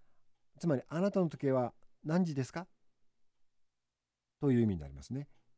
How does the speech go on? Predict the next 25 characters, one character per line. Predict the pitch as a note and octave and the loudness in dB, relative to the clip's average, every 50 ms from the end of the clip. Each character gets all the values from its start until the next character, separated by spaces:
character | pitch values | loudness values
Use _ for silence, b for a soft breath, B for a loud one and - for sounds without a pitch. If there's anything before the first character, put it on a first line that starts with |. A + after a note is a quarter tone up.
| _ _ _ _ _ _ _ _ _ - | _ _ _ _ _ _ _ _ _ -4
そ | F3+ | -2
れ | G3+ G#3+ | -2 0
で | C4+ | 2
は | A#3 F#3 | 2 2
も | C#3 B2+ | 4 4
う | B2+ | 2
一 | B2 - A2+ | 2 0 -4
度 | B2 A#2 - _ _ _ _ | -4 -4 -4 _ _ _ _
続 | - - B2 | -10 -8 -4
け | A2 G#2+ | -4 -4
て | - F2+ | -4 -6
言 | D#2+ | -10
っ | |
て | - E2+ | -10 -12
み | D#2 C#2+ | -12 -12
て | - | -14
く | C#2+ C#2+ | -16 -16
だ | D2 D2+ | -14 -10
さ | - A2 G#2+ | -8 -8 -8
い。 | - - - - - _ _ _ _ - - - - - _ _ _ - _ _ - - | -10 -14 -20 -20 -20 _ _ _ _ -20 -20 -20 -20 -20 _ _ _ -20 _ _ -8 0
What | B2+ E3 F#3+ - - - | 2 2 2 0 -2 -8
time | - D3 C#3+ D3 D#3 F#3 G#3 G#3 F#3+ - _ _ _ - - G#2 | -2 0 2 4 4 2 2 0 -2 -6 _ _ _ -20 -12 -4
does | G2+ A#2+ A#2 B2 A2+ A2 C3 | 0 2 2 2 2 2 2
your | B2+ A#2+ A#2+ A#2+ | 2 4 4 2
watch | A2+ A#2+ C3+ D#3+ E3 - - - | 2 2 0 0 -2 -4 -10 -16